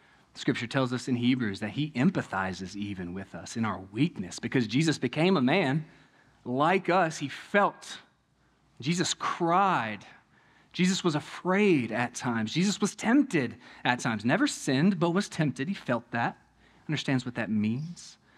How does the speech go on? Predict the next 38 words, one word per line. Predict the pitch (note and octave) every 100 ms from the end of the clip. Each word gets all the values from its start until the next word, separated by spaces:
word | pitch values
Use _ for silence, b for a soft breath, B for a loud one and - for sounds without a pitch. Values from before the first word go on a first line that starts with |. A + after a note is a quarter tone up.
| b b
So | G3
he | G#3
empathizes | G3+ A#3 E3 C3+ C#3
with | C#3+
us. | C#3+
He | C#3+
sees | - - F#3 G3 F3 C#3
us. | B2+ C#3+
And, | B2 B B B -
and, | E3 E3
and | E3 D#3+
just | C4 -
more | F3+ F#3+ A3+
than | F3
that, | C#3+ B2+
God | E3+ G#3
sees | - G#3 E3+ -
everything | E3+ F#3 G3+ A3 G#3 - G#3 A3
that | F#3+ D#3
we | D#3
do, | D#3 D3 G3+ A3 A3
every | F3+ F#3+ G#3+ F3 B -
little | D#3 G3+ G#3+ F#3+
hidden | - A#3+ A3 G#3+
thing, | A3 A3+ A3 G#3+
every | G3 G3+ G#3
good | E3+ A#3 G3
thing, | A3 A3+ A3
every | G#3 A3+
not | G#3+ A3+ A#3+
so | B3+
good | A#3+ C4 A3+ -
thing, | A3 G#3+ G#3 B B -
um, | F3 F3
every | F#3+ A3 A#3
way | F#3 G#3 A3+ A#3
that | G#3 F#3+
we | F#3+ F#3